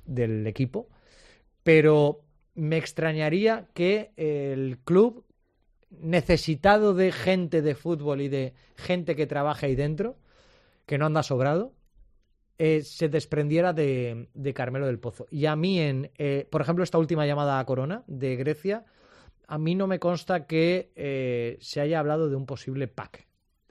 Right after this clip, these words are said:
que se haya hablado de un tándem Corona-Carmelo del Pozo para el Panathinaikos. Y entiendo que Carmelo estará a la expectativa de saber qué pasa con todos estos movimientos dentro del club que pretende, eh, Ron Gurley. Pero lo,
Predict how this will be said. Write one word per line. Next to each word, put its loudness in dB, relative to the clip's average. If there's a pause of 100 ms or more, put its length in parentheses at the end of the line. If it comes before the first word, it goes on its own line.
que -8
se -6
haya 0
hablado 0
de 0
un -4
tándem -2
Corona-Carmelo -4
del -2
Pozo -6
para -4
el -8
Panathinaikos. -8 (840)
Y 2
entiendo 4
que 2
Carmelo 0
estará -4
a -2
la -2
expectativa -4
de -4
saber -4
qué -4
pasa -6
con -4
todos -4
estos -6
movimientos -2
dentro -4
del -4
club -2
que -2
pretende, -4
eh, -4
Ron -2
Gurley. -6 (600)
Pero 4
lo, 0